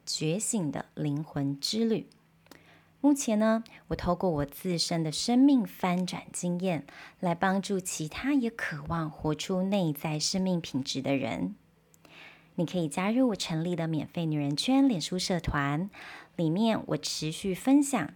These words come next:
提升女性内在价值的生活实践，相信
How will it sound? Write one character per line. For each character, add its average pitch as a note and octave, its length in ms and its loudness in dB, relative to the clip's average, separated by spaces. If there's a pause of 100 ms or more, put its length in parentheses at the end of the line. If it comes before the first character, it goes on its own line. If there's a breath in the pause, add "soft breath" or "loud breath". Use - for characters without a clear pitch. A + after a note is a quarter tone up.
(100)
提 D#3 260 -4
升 F#3+ 380 -2
女 D#3+ 180 2
性 D#3 440 -2
内 G#3+ 220 0
在 E3+ 240 -4
价 D#3 280 -6
值 - 200 -6
的 D3 140 -4
生 D#3 320 0
活 C#3 180 -2
实 C3+ 280 -4
践， - 340 0 (540 loud breath)
相 D#3+ 320 -2
信 - 340 -2